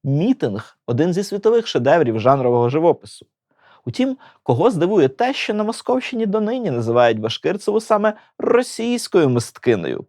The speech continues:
попри всі факти, що свідчать про її приналежність до української та французької культур.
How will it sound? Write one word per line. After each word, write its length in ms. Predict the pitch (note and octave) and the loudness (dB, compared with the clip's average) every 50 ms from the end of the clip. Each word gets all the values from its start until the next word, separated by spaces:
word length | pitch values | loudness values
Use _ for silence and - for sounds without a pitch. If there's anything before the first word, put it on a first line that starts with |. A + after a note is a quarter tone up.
| _ | _
попри 280 | - - D4 - - G#3 | -2 -2 -2 0 -2 -4
всі 220 | G3 - - F3+ | -2 -2 -8 -8
факти, 420 | - - - G#2 E3+ - - - A2 | -6 -4 -2 -2 -2 -2 -4 -10 -10
що 160 | - - G#2 | -8 -8 -10
свідчать 420 | - - C3 C#3 - D3+ C#3 - | -6 -4 -4 -2 0 -2 -4 -4
про 140 | - - A#2+ | -2 0 0
її 220 | A#2+ B2 B2+ B2+ A#2+ | 0 2 0 -2 -2
приналежність 720 | - B2 A#2+ A#2 A2+ A2 A#2+ A#2+ A#2+ A#2+ A2+ A2+ A2 G#2 | -2 -4 -4 -4 -2 0 0 0 -2 -4 -8 -8 -6 -4
до 160 | G2+ A#2 - - | -4 -4 -4 -6
української 880 | A2 - - - - G#2+ A2 D3 G3+ G#3+ G#3 - - - A3 A3 A3 A3+ A3+ - - - _ _ - | -18 -14 -12 -10 -8 -6 -6 -4 -4 -4 -6 -6 -4 -4 -2 -2 -2 -4 -4 -10 -20 -20 _ _ 0
та 200 | - D#3 F3+ F#3 | 2 2 2 2
французької 800 | - - D#3+ D#3+ E3 - - - A#2 A#2 - - - - G2 G2+ | 0 -4 -4 -4 -4 -6 -6 -6 -6 -6 -6 -8 -8 -8 -8 -8
культур. 500 | - - G2 G2 - - G#2+ - - | -8 -10 -12 -10 -6 -6 -6 -6 -6